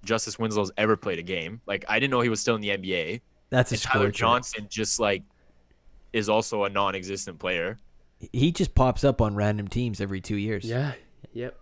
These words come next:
Speaker 2: He's
Speaker 3: Goes
Speaker 1: Yeah,
Speaker 3: Nets,
Speaker 1: so
Speaker 3: Bucks.
Speaker 2: New hair all the
Speaker 3: Yeah.
Speaker 2: time.
Speaker 3: Yeah.
Speaker 2: Yeah.
Speaker 1: Why would you talk about guys that aren't even on your team and aren't even cornerstones? Like, what the heck?
Speaker 3: They're
Speaker 1: That
Speaker 3: clinging
Speaker 1: just
Speaker 3: on to the league for dear life.
Speaker 2: Yeah, they are.
Speaker 3: Yeah.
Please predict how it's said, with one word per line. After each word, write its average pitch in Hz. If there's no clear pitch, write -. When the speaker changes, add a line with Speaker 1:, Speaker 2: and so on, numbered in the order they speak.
Speaker 2:
He's 113
Speaker 3:
Goes 120
Speaker 1:
Yeah, 113
Speaker 3:
Nets, 120
Speaker 1:
so 127
Speaker 3:
Bucks. 117
Speaker 2:
New 135
hair 131
all 127
the 127
Speaker 3:
Yeah. 120
Speaker 2:
time. 127
Speaker 3:
Yeah. 123
Speaker 2:
Yeah. 120
Speaker 1:
Why 120
would 202
you 190
talk 175
about 165
guys 123
that 139
aren't 123
even 135
on 131
your 117
team 117
and 98
aren't 107
even 107
cornerstones? -
Like, 92
what 113
the 110
heck? 98
Speaker 3:
They're 131
Speaker 1:
That 131
Speaker 3:
clinging 127
Speaker 1:
just 110
Speaker 3:
on -
to -
the 110
league 107
for 101
dear 98
life. 98
Speaker 2:
Yeah, 147
they 117
are. 113
Speaker 3:
Yeah. 101